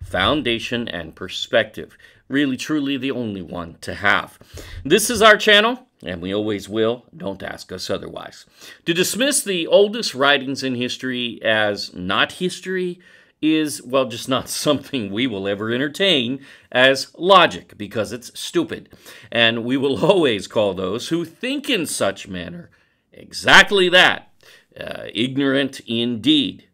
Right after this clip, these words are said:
willingly so, obviously. Yes, uh, just like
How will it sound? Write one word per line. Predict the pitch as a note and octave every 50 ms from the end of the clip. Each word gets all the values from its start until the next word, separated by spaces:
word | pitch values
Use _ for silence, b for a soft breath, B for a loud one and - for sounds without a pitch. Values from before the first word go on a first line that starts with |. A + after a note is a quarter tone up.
| _ _ _ _ -
willingly | - - G#3+ F#3 C3+ A2 G2 F2+ -
so, | - - - G#2+ E2 - E2+ - _ _ _ _ -
obviously. | F3+ G#3 F#3+ G#2+ G2+ G#2 - - - - - - - B B B B B B B B B B
Yes, | - C3 C#3+ C3+ C3 - - - -
uh, | C#3 C3+ A#2+ A#2+
just | G#2 B2+ D#3 - -
like | F#3+ F#3+ G3 G#3 G3 G3+ - - -